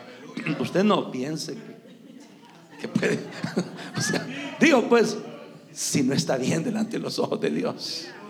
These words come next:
Entonces, el primer paso para poder ir encaminándonos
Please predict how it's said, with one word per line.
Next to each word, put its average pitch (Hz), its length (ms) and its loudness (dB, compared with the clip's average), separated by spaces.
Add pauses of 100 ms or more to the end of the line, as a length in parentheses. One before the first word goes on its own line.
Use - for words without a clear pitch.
(1200)
Entonces, 165 320 6
el - 60 0
primer 165 400 6
paso - 480 0 (560)
para - 260 -4
poder 139 460 2
ir 156 340 0
encaminándonos 135 1120 -2